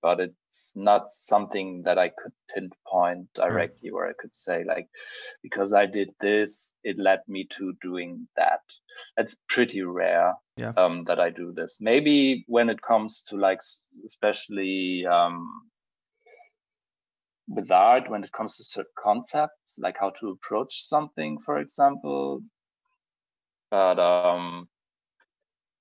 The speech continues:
Speaker 1: it's, it's, it's not, like, such a direct, uh, way from
Speaker 2: Yeah.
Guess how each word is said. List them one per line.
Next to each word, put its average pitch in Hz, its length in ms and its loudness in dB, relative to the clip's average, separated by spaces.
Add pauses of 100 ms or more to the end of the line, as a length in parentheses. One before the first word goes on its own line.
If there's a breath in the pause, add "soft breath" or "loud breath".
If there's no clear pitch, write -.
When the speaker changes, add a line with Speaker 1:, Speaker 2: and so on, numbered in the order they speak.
(120)
Speaker 1:
it's, - 380 -14
it's, - 340 -10
it's - 260 -10
not, 101 200 4
like, 95 280 2
such - 300 -6
a 98 40 -6 (120)
direct, 95 840 2
uh, 90 500 4
way 98 440 2
from 87 440 -2 (560)
Speaker 2:
Yeah. 113 220 -4